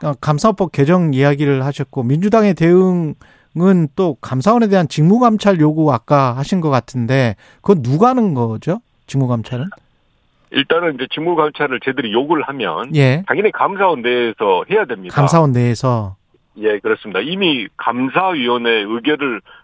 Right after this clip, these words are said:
Speaker 2: 거치지 않은 사안에 대해서 감사를 한 것이 아니냐라는 문제 제기가 감사원 내부에서도 있어서요.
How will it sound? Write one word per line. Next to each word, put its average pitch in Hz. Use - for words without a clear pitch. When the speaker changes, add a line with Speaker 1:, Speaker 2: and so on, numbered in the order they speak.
Speaker 2:
거치지 202
않은 165
사안에 147
대해서 120
감사를 131
한 170
것이 147
아니냐라는 123
문제 139
제기가 113
감사원 131
내부에서도 123
있어서요. 104